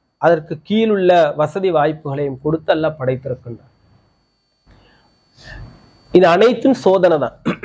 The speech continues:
வசதி உள்ளவர்களுக்கும் சோதனை தான்,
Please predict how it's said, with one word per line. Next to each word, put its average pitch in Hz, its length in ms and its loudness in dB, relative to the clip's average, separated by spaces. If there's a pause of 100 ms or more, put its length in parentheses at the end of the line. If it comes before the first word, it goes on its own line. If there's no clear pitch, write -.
(920)
வசதி 185 340 2
உள்ளவர்களுக்கும் 190 920 0
சோதனை 175 340 -2
தான், 165 220 -2